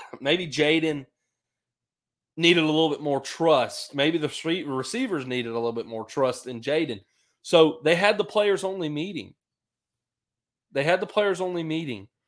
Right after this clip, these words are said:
What that means, what comes of that, you, I mean, I don't know. But I think it's a great step regardless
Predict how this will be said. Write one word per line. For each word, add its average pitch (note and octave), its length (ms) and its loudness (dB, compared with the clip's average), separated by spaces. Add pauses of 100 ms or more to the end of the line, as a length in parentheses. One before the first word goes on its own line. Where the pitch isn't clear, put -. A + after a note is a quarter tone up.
(240)
What D3+ 280 4
that F#3 220 4
means, E3 380 -2
what D#3+ 220 2
comes F3+ 260 -2
of G#3 80 -6
that, G#3 260 2 (200)
you, D#3 280 -10
I D3+ 40 -8
mean, D3+ 260 -6 (440)
I D3 100 2
don't B2+ 260 0
know. A#2 280 -4 (560)
But D3 100 8
I F3+ 100 10
think G#3 160 2
it's - 140 -4
a D3 60 -2
great D3 480 2
step - 680 -2
regardless C3 840 -4